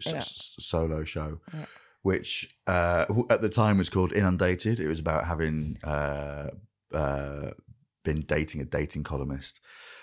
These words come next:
Speaker 1: So already I was, like, an emotionally bit of a kind of, and I wasn't going deep into that. It was just more, like, the stupid things that, that had happened during
Speaker 2: Yeah.
Speaker 1: that. And then, uh, yeah, so already I was, like, invested in this show. And then I was
Speaker 2: Yeah.
Speaker 1: like, "Oh my God." And, and,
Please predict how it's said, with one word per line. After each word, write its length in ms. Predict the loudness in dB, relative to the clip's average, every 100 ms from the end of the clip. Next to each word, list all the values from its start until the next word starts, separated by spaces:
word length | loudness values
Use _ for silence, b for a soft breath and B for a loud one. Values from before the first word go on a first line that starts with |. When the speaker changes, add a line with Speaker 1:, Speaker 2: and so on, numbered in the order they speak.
| B
Speaker 1:
So 140 | 4
already 420 | 6 8 6 6 6
I 60 |
was, 80 | 4
like, 100 | 4
an 60 | 4
emotionally 720 | 6 4 2 2 2 2 -2 0
bit 140 | 2
of 100 | 4
a 160 | 4 2
kind 220 | 0 0
of, 200 | 0 -2 2
and 80 |
I 20 | 4
wasn't 400 | 4 2 -4 2
going 240 | 4 4
deep 300 | 4 4 4
into 200 | 2 2
that. 220 | 2 2 0
It 80 | 0
was 100 | 0
just 240 | -2 -2
more, 160 | 0 0
like, 100 | 0
the 100 | -2
stupid 520 | -2 -2 -2 -2 -4
things 280 | -4 -4 -4 -6
that, 180 | -4 -2
that 100 | -2
had 100 | -2
happened 380 | -6 -6 -8
during 200 | -2 0
Speaker 2:
Yeah. 200 | 2 0 -6 B B B
Speaker 1:
that. 220 | B B B
And 140 | 2 4
then, 180 | 4
uh, 200 | 4 2
yeah, 260 | 2 2 2
so 200 | 4 6
already 380 | 6 6 6 4
I 40 |
was, 160 | 2 0
like, 260 | -4 -4 -16 _ _
invested 500 | 0 4 2 2 0
in 80 | 0
this 160 | 2 2
show. 360 | 4 4 4
And 60 | 2
then 100 | 0
I 20 | 2
was 100 | 2
Speaker 2:
Yeah. 60 | 2
Speaker 1:
like, 140 | 2 2
"Oh 220 | 4 6
my 240 | 4 2 -4 _
God." 340 | -2 0 0 0
And, 300 | 2 0 0
and, 280 | 2 2